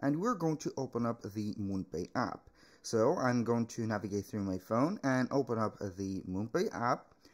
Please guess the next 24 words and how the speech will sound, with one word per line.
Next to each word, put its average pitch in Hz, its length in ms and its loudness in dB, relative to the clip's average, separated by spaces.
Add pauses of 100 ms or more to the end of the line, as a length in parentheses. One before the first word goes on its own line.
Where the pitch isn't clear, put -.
(200)
As 120 200 0
you 156 60 -6
can 208 140 -2
see, 165 240 -2
we 147 140 2
are 143 80 6
going 127 280 2
to 135 140 -4
find 110 380 0
the 110 160 -2
dashboard. - 580 -2 (320)
Of 117 200 -2
course, 185 320 2
you 160 80 2
need 156 220 0
to 143 120 -4
have 117 240 0
an 104 60 0
account 110 360 -2
within 104 320 -4
the 98 200 -4
app, 127 300 -2
and 104 180 -6
also 120 500 -2